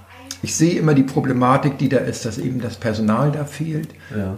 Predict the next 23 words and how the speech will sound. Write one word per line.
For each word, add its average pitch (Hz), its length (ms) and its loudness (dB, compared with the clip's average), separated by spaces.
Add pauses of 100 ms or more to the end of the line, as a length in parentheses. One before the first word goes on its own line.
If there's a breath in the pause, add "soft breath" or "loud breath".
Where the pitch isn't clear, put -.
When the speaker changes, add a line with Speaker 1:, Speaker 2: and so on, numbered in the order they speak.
(120)
Speaker 1:
Das 110 200 -8
Rote 127 200 2
Kreuz - 480 -4
will 139 160 6
nicht 110 160 4
mehr 113 160 2
bezahlen 135 600 2
teilweise. 139 880 0 (460 loud breath)
Dann 117 140 -6
kommen 135 200 4
mal 135 160 6
wieder 120 220 4
welche 117 360 -2
nur 117 260 2
für - 120 -2
den 107 140 4
Sommer, 143 400 4
weil 110 180 2
sie 107 120 -2
surfen 113 500 0
und 98 160 -2
segeln 151 420 2
wollen. 151 640 2